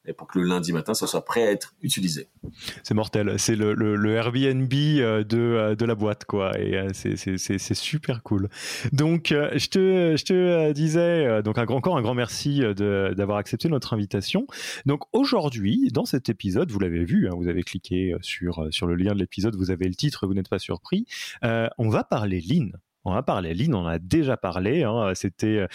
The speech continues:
Speaker 2: c'est l'occasion de faire un petit coucou, euh, à, à nos amis de Théodo, hein, à Marie Moulinier, euh, et, euh,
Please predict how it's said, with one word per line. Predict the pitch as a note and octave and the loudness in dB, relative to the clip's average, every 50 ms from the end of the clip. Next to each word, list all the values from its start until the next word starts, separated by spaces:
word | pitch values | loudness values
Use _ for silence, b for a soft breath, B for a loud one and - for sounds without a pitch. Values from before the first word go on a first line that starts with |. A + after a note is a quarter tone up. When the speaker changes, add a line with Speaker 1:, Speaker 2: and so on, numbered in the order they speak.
| B B B | B B B
Speaker 2:
c'est | B - A2+ | B 0 0
l'occasion | G#2 G2+ - G#2+ G2+ G#2+ A#2+ | 0 2 2 0 0 0 0
de | A#2 | -2
faire | - - G2 | -2 -2 -2
un | F#2 F#2+ G2 G2 | 0 0 -2 -2
petit | - - C3+ | -2 -4 -4
coucou, | B2 - B2+ A#2+ - - - C#3 C3+ C#3 C3+ A#2+ | -2 -2 -4 -4 -4 -4 -2 0 2 2 4 4
euh, | G#2 G2+ G2 | 2 2 0
à, | - G#2+ G2+ G2+ G2+ | 0 0 0 0 0
à | G2+ - A#2+ A#2 | 0 0 -2 0
nos | A#2+ A#2+ A#2+ A2+ A2 | 0 0 2 2 2
amis | A#2 A#2 A#2 A#2+ B2 A#2 | 2 2 2 0 2 2
de | A2 G#2 | 2 0
Théodo, | - - A2 G#2+ G#2 G#2 F#2+ G#2 G#2 A#2+ C#3 C3+ G#2+ | 2 0 0 2 2 2 2 2 2 4 4 2 2
hein, | G2 G2+ G#2 A2+ A#2 G#2+ F#2+ F#2+ | 2 2 0 0 0 0 0 0
à | F#2+ G2 | 0 0
Marie | G2 G2 G2+ G#2 | 0 0 0 0
Moulinier, | G2+ G2+ F#2+ F#2+ F#2+ F#2+ F#2+ G#2 G#2+ A2 A2+ G#2+ | 0 0 0 0 0 2 2 2 2 4 2 2
euh, | F#2 F2+ - | 2 0 0
et, | G#2+ G2+ G2+ G2 | 0 2 2 2
euh, | F#2 F2+ | 0 0